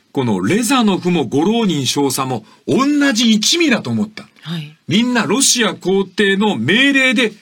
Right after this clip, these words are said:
Speaker 1: 動いている。ということで、測量後、千八百十一年七月、南千島国後島泊村に入港した際、麦、薪、米、鮮魚、野菜の補給を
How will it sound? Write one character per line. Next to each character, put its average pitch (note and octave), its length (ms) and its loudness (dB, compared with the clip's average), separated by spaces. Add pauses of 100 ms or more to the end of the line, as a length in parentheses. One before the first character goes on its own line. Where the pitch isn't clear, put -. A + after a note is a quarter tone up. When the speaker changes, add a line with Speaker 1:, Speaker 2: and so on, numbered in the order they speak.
(160)
Speaker 1:
動 D#3 300 0
い F#3+ 80 -2
て - 200 -6
い B2+ 80 -2
る。 F#3 140 0 (340)
と C3+ 80 0
い B2 120 0
う A#2 100 -2
こ A2 140 -4
と A2 140 -4
で、 B2+ 220 -2 (300)
測 C#3 320 -4
量 C#3 180 0
後、 B2 140 -8
千 D#3+ 200 -4
八 B2 100 -6
百 F#2+ 200 -6
十 F#3 220 0
一 E3 160 -2
年 F2 180 -6
七 - 320 -2
月、 F#3 380 0 (360)
南 D#3+ 1000 0
千 - 160 0
島 G#2+ 380 0
国 D#3+ 260 -2
後 F3 360 0
島 C3 460 -2
泊 F#3 440 -2
村 F3 240 -2
に E3 120 0
入 D#3+ 300 0
港 D#3 200 -2
し - 100 -2
た C#3+ 160 -4
際、 C#3+ 480 -2 (340)
麦、 F3+ 440 0
薪、 D3+ 520 -6
米、 G3+ 340 -2
鮮 A3 360 0
魚、 - 200 -4
野 A2 140 -6
菜 G3 260 0
の G3 120 2
補 E3 140 -4
給 F3+ 200 -2
を F#3+ 200 -2